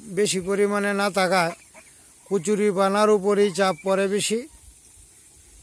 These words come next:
এবং কচুরিপানাই দিতে হয়। আগামী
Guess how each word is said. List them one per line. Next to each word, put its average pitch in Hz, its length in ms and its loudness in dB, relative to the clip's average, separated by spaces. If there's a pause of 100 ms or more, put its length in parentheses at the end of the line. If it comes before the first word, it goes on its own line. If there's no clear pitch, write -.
(480)
এবং 175 140 -2 (120)
কচুরিপানাই 196 760 0 (920)
দিতে 180 360 -2
হয়। 120 180 -6 (3250)
আগামী 214 300 0